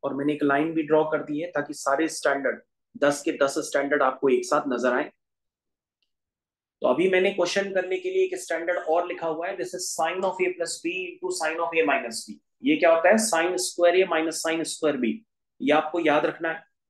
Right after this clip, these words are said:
क्योंकि ये जो question है ये standard की demand कर रहा है। कौन सा standard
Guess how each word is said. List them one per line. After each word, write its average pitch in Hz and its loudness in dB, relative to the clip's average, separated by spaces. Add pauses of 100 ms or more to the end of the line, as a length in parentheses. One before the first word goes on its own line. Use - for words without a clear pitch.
(600)
क्योंकि 156 -4
ये 175 4
जो 190 0
question 190 0
है 208 -2
ये 190 0
standard 170 0
की 185 -4
demand 151 0
कर - -4
रहा 120 -4
है। 117 -8
कौन 156 -8
सा 175 -12
standard 170 -2